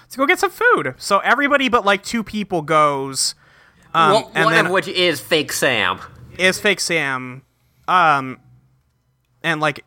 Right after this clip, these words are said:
Speaker 1: gets left behind. Uh, and then they get eaten by something because they stopped for a minute. Uh, and then, yeah, so their shit is laying on the ground. And then we cut back to the spies,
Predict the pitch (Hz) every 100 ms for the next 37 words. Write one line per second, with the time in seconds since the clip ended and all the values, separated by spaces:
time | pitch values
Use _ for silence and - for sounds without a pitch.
0 | 147 170 160 185 160 156 139 143 135 120
1 | 123 135 _ _ _ _ _ 147 143 135
2 | - 151 170 180 165 135 - 165 160 165
3 | - - 165 175 175 170 170 - _ -
4 | 160 156 156 151 - _ _ _ - -
5 | - 240 214 135 127 139 - 139 175 160
6 | 151 - 185 196 - 143 123 117 107 113
7 | - _ _ _ _ _ _ _ _ _
8 | _ _ _ _ 156 151 139 135 127 -
9 | 156 151 151 143 135 - _ _ _ _
10 | _ - 165 160 131 127 - 170 180 -
11 | - 220 170 160 175 170 160 156 147 143
12 | 139 139 160 202 247 247 254 220 220 190
13 | 180 - 139 131 135 131